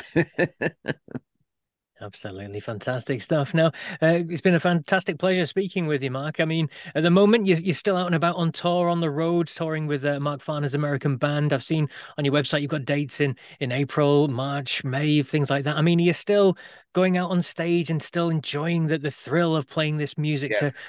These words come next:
Speaker 2: an audience like that?
Speaker 1: Yes, it's, I'm alive, brother. And I have appreciation for those fans, uh, who made me who I am. I'm not,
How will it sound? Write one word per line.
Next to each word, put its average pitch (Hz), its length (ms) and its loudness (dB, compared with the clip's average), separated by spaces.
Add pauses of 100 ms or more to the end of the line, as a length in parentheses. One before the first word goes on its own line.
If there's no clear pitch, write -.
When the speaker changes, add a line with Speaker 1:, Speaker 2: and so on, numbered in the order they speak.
(120)
Speaker 2:
an 131 160 -2
audience 143 400 2
like 143 140 -4
that? 139 220 -2 (560)
Speaker 1:
Yes, 107 420 0 (200)
it's, 110 300 -2 (120)
I'm 113 140 2
alive, 120 580 4
brother. 107 380 -2 (460)
And 104 440 2 (140)
I 113 160 0
have 123 320 0
appreciation 135 1300 0 (440)
for 117 180 -2
those 165 280 4
fans, 120 760 -2 (640)
uh, 98 340 -2 (140)
who 131 180 6
made 127 380 4
me 117 120 4
who 113 240 2
I 104 160 2
am. 73 300 -4 (800)
I'm 113 360 4
not, 120 300 2